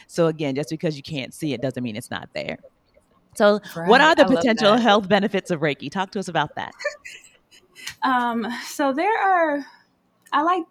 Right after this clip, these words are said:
Speaker 2: there are just so many. The, the, the potential health benefits are, for Reiki are infinite. And I get so excited when I talk about it because, like, as we said, Reiki works with your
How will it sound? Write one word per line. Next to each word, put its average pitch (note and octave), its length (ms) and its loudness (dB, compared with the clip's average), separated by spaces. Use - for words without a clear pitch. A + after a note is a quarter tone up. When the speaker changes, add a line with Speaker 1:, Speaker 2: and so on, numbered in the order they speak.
Speaker 2:
there F#4+ 200 2
are A4+ 40 2
just G#4 200 0
so C#4 140 2
many. A#3 260 2
The, A3+ 300 0
the, A3+ 380 4
the G3+ 260 4
potential F4+ 380 2
health A#3+ 240 0
benefits G3 500 -4
are, - 360 -4
for A3+ 140 0
Reiki A3 320 0
are E3+ 140 0
infinite. G#3 320 -2
And F#3+ 120 0
I G#3 80 0
get E4 180 -2
so E4 100 -2
excited G#3 360 -2
when F#3 100 -2
I F#3 80 -2
talk G#3+ 200 -4
about F#3 280 -2
it F3+ 80 -6
because, F#3+ 300 -8
like, F#3 120 -6
as A3+ 160 -2
we A3+ 100 -8
said, G3+ 360 -6
Reiki A3+ 500 -4
works F3 300 -4
with F#3+ 200 -8
your F3 300 -6